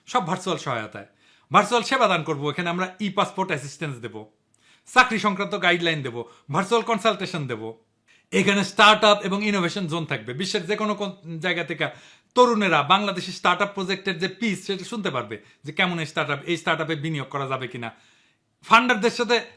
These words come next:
নেটওয়ার্ক তৈরি করে দেবে। এর কারণ হচ্ছে যে বাংলাদেশি তরুণদের একটা বিশাল অংশ গ্লোবাল মার্কেটের সাথে যুক্ত হতে চায়, কিন্তু ইনফ্রা-, ইনফ্রাস্ট্রাকচার এবং এক্সপোজারের ঘাটতি আছে। ডিজিটাল দ্বিতীয় প্রবাস মানে হচ্ছে যে ঘরে বসে আন্তর্জাতিক পরিচয় এবং অংশগ্রহণ।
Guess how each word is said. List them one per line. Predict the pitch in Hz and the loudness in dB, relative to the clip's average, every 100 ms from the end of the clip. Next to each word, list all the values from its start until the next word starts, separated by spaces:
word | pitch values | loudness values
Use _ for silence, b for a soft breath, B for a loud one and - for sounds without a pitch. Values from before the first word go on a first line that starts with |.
| - | -4
নেটওয়ার্ক | 220 247 - | 0 2 2
তৈরি | 185 151 | 0 0
করে | 151 143 | 0 -2
দেবে। | 123 123 - _ _ _ b - | -2 -8 -10 _ _ _ b -4
এর | 185 | 0
কারণ | 190 240 254 | 4 4 2
হচ্ছে | 214 | -2
যে | 254 | 2
বাংলাদেশি | 247 247 240 208 | 4 4 2 -2
তরুণদের | 247 240 226 240 | -2 -2 0 0
একটা | 240 | 0
বিশাল | 220 214 247 | -4 0 2
অংশ | 226 196 | 2 -2
গ্লোবাল | 208 202 208 | -4 0 2
মার্কেটের | 202 190 185 | 2 -2 -6
সাথে | 180 190 190 | -6 -8 -8
যুক্ত | 185 - | -8 -6
হতে | 143 120 | -6 -6
চায়, | 113 101 b b | -12 -14 b b
কিন্তু | 220 226 | -4 -2
ইনফ্রা-, | 247 220 285 254 - | -2 2 4 4 0
ইনফ্রাস্ট্রাকচার | 214 220 - - 226 - 160 | -4 0 0 0 -2 0 0
এবং | 175 196 | 0 -2
এক্সপোজারের | 196 - 214 220 214 | -6 -4 -2 0 0
ঘাটতি | 147 139 - | -2 -4 -8
আছে। | 98 - - b b b b b | -12 -14 -20 b b b b b
ডিজিটাল | 120 202 220 247 233 | -2 0 0 0 0
দ্বিতীয় | 226 196 220 | 0 0 0
প্রবাস | 208 190 196 196 | 0 0 0 -2
মানে | 202 196 | -4 -4
হচ্ছে | 196 - | -4 -8
যে | 196 | -8
ঘরে | 147 196 | 0 0
বসে | 190 165 170 | 0 -2 -2
আন্তর্জাতিক | 151 175 180 151 156 165 | -2 -2 -4 -6 -6 -6
পরিচয় | 185 151 151 | -6 -6 -4
এবং | 147 143 | -4 -6
অংশগ্রহণ। | 110 101 98 - | -10 -14 -20 -20